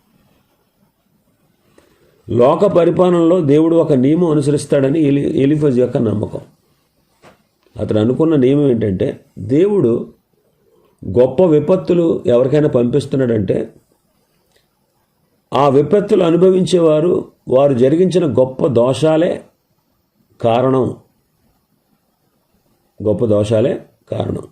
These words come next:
అది అతని యొక్క నియమం. దేవుడు గొప్ప విపత్తులు ఒక మనిషికి పంపించాడంటే ఆ వ్యక్తి గొప్ప దోషాలు చేసిన కారణంగానే వచ్చింది అనేది వాదన అన్నమాట, ఎలీఫజ్ యొక్క వాదన.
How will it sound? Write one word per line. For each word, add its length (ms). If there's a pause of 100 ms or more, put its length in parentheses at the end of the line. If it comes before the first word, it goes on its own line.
అది 240
అతని 240
యొక్క 200 (880)
నియమం. 360 (2000)
దేవుడు 280
గొప్ప 260
విపత్తులు 520
ఒక 100
మనిషికి 440
పంపించాడంటే 720
ఆ 220
వ్యక్తి 720 (140)
గొప్ప 220
దోషాలు 480
చేసిన 340
కారణంగానే 680
వచ్చింది 760
అనేది 260
వాదన 340
అన్నమాట, 280 (160)
ఎలీఫజ్ 420
యొక్క 200
వాదన. 280